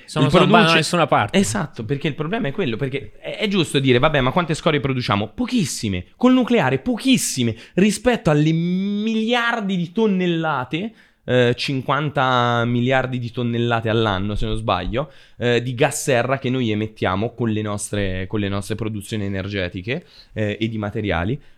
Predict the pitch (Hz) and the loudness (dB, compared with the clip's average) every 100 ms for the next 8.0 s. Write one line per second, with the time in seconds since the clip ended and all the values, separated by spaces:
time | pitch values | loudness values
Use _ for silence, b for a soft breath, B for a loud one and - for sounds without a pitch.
0 | b 233 254 262 269 277 - - 151 143 | b 2 4 2 0 0 -2 2 4 4
1 | 135 135 127 147 160 220 185 202 214 226 | 4 2 2 2 0 0 0 2 2 2
2 | 240 165 139 135 135 131 143 185 185 196 | 0 2 2 4 4 4 2 2 0 0
3 | 233 233 b b 139 156 156 233 226 175 | 0 0 b b 2 2 2 -2 0 2
4 | 165 185 202 202 - 233 240 - - - | 2 2 0 -2 0 0 0 -10 -12 0
5 | 170 170 170 156 156 175 240 - - 143 | 2 4 6 4 4 2 0 -4 2 4
6 | 143 160 - 147 156 175 175 190 220 220 | 4 2 2 2 2 2 2 4 0 0
7 | 151 170 185 - - 127 95 101 - | 2 4 4 0 0 0 0 -4 -8